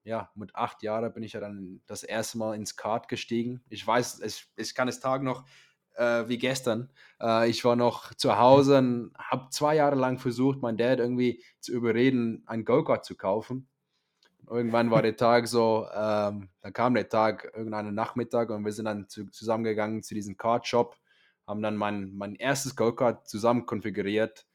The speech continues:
Speaker 1: Alles in Blau, weiß noch, weil Blau ist auch mein, mein Lieblingsfarbe.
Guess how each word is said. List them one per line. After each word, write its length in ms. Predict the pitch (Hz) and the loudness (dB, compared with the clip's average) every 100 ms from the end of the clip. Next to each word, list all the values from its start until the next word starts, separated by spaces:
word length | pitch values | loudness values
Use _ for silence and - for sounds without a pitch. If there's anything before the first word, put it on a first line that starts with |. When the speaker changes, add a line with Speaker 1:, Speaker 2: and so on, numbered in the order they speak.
| _ _ - | _ _ -2
Speaker 1:
Alles 320 | 127 139 135 | 4 4 4
in 120 | 123 113 | 0 6
Blau, 280 | 113 135 123 | 8 10 8
weiß 220 | 127 135 | 4 2
noch, 100 | 123 | 0
weil 120 | 113 | 0
Blau 280 | 98 110 117 | 2 2 2
ist 100 | 120 | 0
auch 220 | 110 - | -4 -2
mein, 200 | 110 107 | -4 -2
mein 180 | 104 104 | -4 -2
Lieblingsfarbe. 840 | 117 117 107 - 110 120 131 | -2 -2 -6 0 0 2 -2